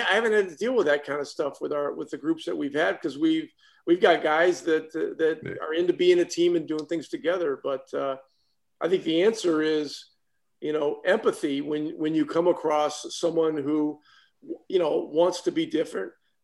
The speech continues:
Speaker 1: but you have to, you have to realize that there's a reason, you know, and, and, and whatever the reason is, you know, talk to them about it and, you know, and, and, and, and, and understand and communicate.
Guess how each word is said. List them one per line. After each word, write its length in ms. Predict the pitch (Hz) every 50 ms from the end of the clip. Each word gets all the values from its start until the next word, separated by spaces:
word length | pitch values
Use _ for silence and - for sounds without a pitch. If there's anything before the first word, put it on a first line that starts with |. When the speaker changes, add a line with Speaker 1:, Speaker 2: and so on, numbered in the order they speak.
| _ _ _
Speaker 1:
but 100 | - 185
you 80 | 208 202
have 100 | 202 202
to, 100 | - 277
you 80 | 269 233
have 100 | 190 -
to 100 | - 220
realize 360 | 208 214 220 214 214 196 170
that 120 | 170 180 -
there's 200 | 190 185 165 175
a 60 | 185
reason, 400 | 180 196 233 240 196 147 131 - - _ _ _ _
you 160 | - 156 147
know, 300 | 143 147 156 160 180 196
and, 360 | - 165 160 160 160 160 165 -
and, 340 | - - 156 156 151 151
and 220 | - 165 - 156 160
whatever 220 | 175 185 185 180
the 100 | 170 170
reason 340 | 165 175 190 190 165 185 185
is, 320 | 190 196 196 190 - - -
you 80 | - 196
know, 120 | 185 165
talk 340 | 165 - - 165 160 175 -
to 80 | 185 175
them 160 | 190 190 190
about 360 | 180 165 165 151 160 180 196
it 160 | 214 220 233 - - _ - -
and, 480 | 165 165 165 165 165 165 165 165 165 165 _ _ _ _ _ _ _ _ _ _ _ _
you 100 | - 190
know, 200 | 226 233 - -
and, 240 | - - - 175 156
and, 320 | - - - 160 160 165 - - -
and, 120 | 160 165 - -
and, 280 | 175 160 160 165 160 - - -
and 100 | 160 160
understand 640 | 180 190 240 - - - 247 349 339 - - - - -
and 100 | 170 -
communicate. 540 | - 160 190 233 254 - - - 123 -